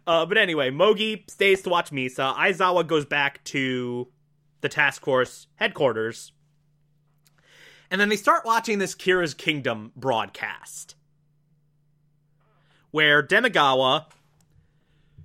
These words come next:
goes wildly off script and starts fundraising for some temple that he definitely is going to build. It's totally not a con to get more money out of Kira's audience.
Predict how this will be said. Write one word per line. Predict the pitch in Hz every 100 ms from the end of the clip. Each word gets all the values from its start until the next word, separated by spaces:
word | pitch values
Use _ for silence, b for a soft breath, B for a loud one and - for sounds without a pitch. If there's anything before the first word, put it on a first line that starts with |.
| _
goes | - 214 208 196 180 160 - _ _ _ _
wildly | 349 359 320 226 180
off | 151 131 123 -
script | - - 262 254 _ - _ b b -
and | 370 285
starts | - 285 285 -
fundraising | 233 247 220 226 220 220 233 214
for | 175
some | 160 208 208 196
temple | - 202 202 208 202 202 196 -
that | 175 175 -
he | 175 175 165 b b _
definitely | - 127 156 170 175 180 180 180 175 185
is | 180 180
going | 160 175 175 180 175
to | 185
build. | 156 180 175 165 160 156 156
It's | - 139 131 _
totally | - 135 147 165 170 175 175
not | 180 175 175
a | 175
con | - - 185 175 165 156 156 151
to | 135
get | 139 151
more | 156 156 160
money | 160 170 170 151
out | 151
of | 147 -
Kira's | - 156 160 160
audience. | 185 180 156 156 151 147 - -